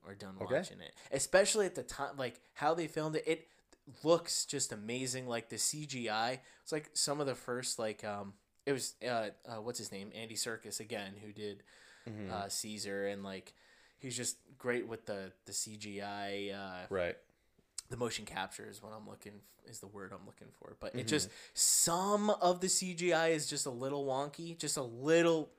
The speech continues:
Speaker 1: That's the only thing I could say that doesn't hold up just a little bit. But at the time, back in
Speaker 2: Right.
Speaker 1: two thousand one or two, watching it, you were like, "This is the greatest thing I've ever seen in my entire life."
Speaker 2: Mm-hmm.
Speaker 1: Uh, so good. Just watch it.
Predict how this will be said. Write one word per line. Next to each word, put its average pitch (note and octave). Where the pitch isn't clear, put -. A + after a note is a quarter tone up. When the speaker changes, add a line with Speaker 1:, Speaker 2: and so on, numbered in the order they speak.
Speaker 1:
That's D3+
the D3
only E3
thing D3+
I C#3
could C3+
say C3+
that B2
doesn't B2+
hold A#2+
up B2
just B2
a A#2
little B2+
bit. C#3+
But C#3+
at D#3+
the D#3
time, C3
back B2
in F#2+
Speaker 2:
Right. F2+
Speaker 1:
two C#3
thousand B2+
one A#2+
or B2
two, B2
watching A2+
it, B2+
you B2+
were B2
like, A2+
"This C#3+
is A#2
the A#2
greatest A#2
thing A2+
I've A2
ever G#2
seen G#2+
in G#2
my G2
entire G2
life." F#2+
Speaker 2:
Mm-hmm. A#2
Speaker 1:
Uh, G2+
so D#3
good. A2+
Just -
watch G#2
it. G2